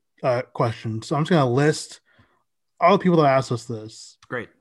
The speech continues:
Speaker 1: And we'll just, you know, and we have, I think we have, like, one or two, like, trade, like, um, actual, like, ideas. Okay, so
Speaker 2: Sure.
Speaker 1: Mark, Dalton Richardson, Jennifer, Josh Green fan account, which I love you very much.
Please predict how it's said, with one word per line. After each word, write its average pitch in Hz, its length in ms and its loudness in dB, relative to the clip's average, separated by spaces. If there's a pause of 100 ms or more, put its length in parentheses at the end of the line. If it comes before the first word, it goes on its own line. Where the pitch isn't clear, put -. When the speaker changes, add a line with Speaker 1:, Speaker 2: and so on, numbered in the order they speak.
(240)
Speaker 1:
And 127 260 -2
we'll 127 80 -2
just, 127 200 -6
you 147 80 -2
know, 131 140 -2
and 131 120 -2
we 147 80 2
have, 147 160 2
I 139 100 -6
think 170 120 -6
we 180 60 4
have, 127 100 2
like, 127 180 -6
one 127 340 -2
or 123 100 -6
two, 123 280 -8
like, 117 160 -8
trade, 117 420 -8
like, 127 300 -14 (220)
um, 120 400 -8 (260)
actual, 135 380 -6
like, 117 280 -12 (140)
ideas. 123 540 -10
Okay, 156 260 -2
so 131 160 -4
Speaker 2:
Sure. 120 160 -6 (580)
Speaker 1:
Mark, 165 460 0 (440)
Dalton 165 360 0
Richardson, 127 640 -2 (580)
Jennifer, 156 680 0 (160)
Josh 165 400 2
Green 220 240 2
fan 196 220 2
account, 135 300 -2
which 131 140 -4
I 135 60 -2
love 135 180 0
you 127 80 0
very 123 180 0
much. - 360 -10